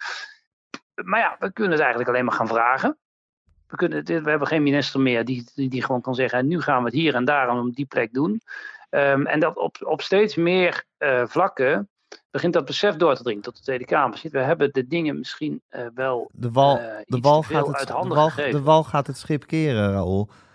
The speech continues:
Speaker 1: Ja.
Speaker 2: Het schip van de
Speaker 1: En waar is eigenlijk
Speaker 2: marktwerking.
Speaker 1: de democratische, waar is eigenlijk de democratische controle op onze nutsvoorzieningen?
Speaker 2: Ja.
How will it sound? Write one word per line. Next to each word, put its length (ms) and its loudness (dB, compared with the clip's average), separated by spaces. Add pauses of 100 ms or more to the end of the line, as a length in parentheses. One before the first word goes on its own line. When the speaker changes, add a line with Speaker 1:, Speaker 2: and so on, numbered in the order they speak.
(140)
Speaker 1:
Ja. 200 0
Speaker 2:
Het 100 0
schip 260 2
van 120 -4
de 60 0
Speaker 1:
En 60 2
waar 240 2
is 60 -2
eigenlijk 120 2
Speaker 2:
marktwerking. 320 0
Speaker 1:
de 60 0
democratische, 720 -2 (540)
waar 180 0
is 80 -6
eigenlijk 160 -2
de 80 -4
democratische 580 0
controle 480 0
op 120 -2
onze 200 -2
nutsvoorzieningen? 680 -2 (180)
Speaker 2:
Ja. 180 -4